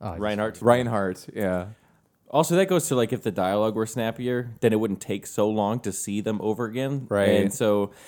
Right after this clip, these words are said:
Speaker 2: it does fall into the problem of, like, Ted, you and I watched Palm Springs recently, which is
Speaker 1: Yep.
Speaker 2: a Groundhog Day type movie.
Speaker 1: Mm-hmm.
Speaker 2: Uh, you can listen to that in this feed. But that's really excellently done.
Speaker 1: Yes,
Speaker 2: And every time it goes
Speaker 1: absolutely.
Speaker 2: through,
Speaker 1: We learn something new.
Speaker 2: we learn it.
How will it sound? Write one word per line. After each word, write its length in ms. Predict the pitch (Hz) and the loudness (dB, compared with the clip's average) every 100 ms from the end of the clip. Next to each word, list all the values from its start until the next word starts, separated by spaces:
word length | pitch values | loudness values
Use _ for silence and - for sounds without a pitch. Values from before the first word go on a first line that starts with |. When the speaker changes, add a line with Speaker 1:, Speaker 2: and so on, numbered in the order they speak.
| - | -6
Speaker 2:
it 140 | 135 180 | 2 4
does 160 | 208 | 4
fall 200 | 190 156 | 4 4
into 160 | 139 131 | 4 0
the 100 | 110 | -4
problem 440 | - 113 110 107 | 2 4 4 2
of, 320 | 104 101 - - _ _ _ - | 2 0 -4 -18 _ _ _ -2
like, 300 | 120 - - | -2 -2 0
Ted, 240 | 147 131 | 4 4
you 140 | 117 127 | 2 2
and 60 | 123 | 4
I 80 | 120 | 4
watched 280 | 113 107 - | 2 0 -2
Palm 260 | 131 110 | 0 0
Springs 720 | - - 117 113 107 - - 113 | -2 -2 0 0 -2 -6 -10 -4
recently, 380 | 107 110 101 | -4 -2 -2
which 200 | 98 95 | -2 -2
is 120 | 107 98 | 0 0
Speaker 1:
Yep. 200 | 98 104 | 0 2
Speaker 2:
a 320 | 98 95 95 _ _ - | 4 2 -2 _ _ -2
Groundhog 320 | 104 104 95 | 0 0 -2
Day 140 | 98 | -4
type 160 | 92 90 | -4 -4
movie. 280 | 98 92 95 - | -4 -4 -6 -6
Speaker 1:
Mm-hmm. 300 | 98 104 120 | -2 0 0
Speaker 2:
Uh, 80 | 98 | 2
you 120 | 95 | 2
can 120 | 90 92 | -2 -6
listen 200 | 92 98 | -8 -8
to 60 | |
that 280 | 95 95 - | -6 -6 -6
in 200 | - 98 | -10 -8
this 120 | 98 - | -8 -10
feed. 280 | 139 113 _ _ - | -10 -10 _ _ 2
But 360 | 147 131 - - | 2 2 -2 -2
that's 240 | 135 - | -2 -2
really 360 | 120 147 135 127 | 2 4 4 0
excellently 440 | 117 - 98 95 | -4 -6 -8 -8
done. 320 | 90 101 90 - - | -6 -6 -6 -10 -6
Speaker 1:
Yes, 160 | 104 | -2
Speaker 2:
And 120 | 120 | 2
every 160 | 139 151 | 2 2
time 240 | 156 139 | 0 0
it 100 | 131 | 0
goes 280 | 113 123 110 | 2 2 0
Speaker 1:
absolutely. 220 | - 113 123 | -4 -4 -2
Speaker 2:
through, 300 | 139 147 143 _ _ 127 | 0 -2 -6 _ _ 4
Speaker 1:
We 100 | 120 | 6
learn 180 | 120 113 | 4 2
something 260 | 110 98 | 0 0
new. 160 | 104 135 | 0 0
Speaker 2:
we 160 | 135 | 2
learn 300 | 139 147 123 - - | 4 2 0 -10 -6
it. 300 | 143 135 - | 0 0 -2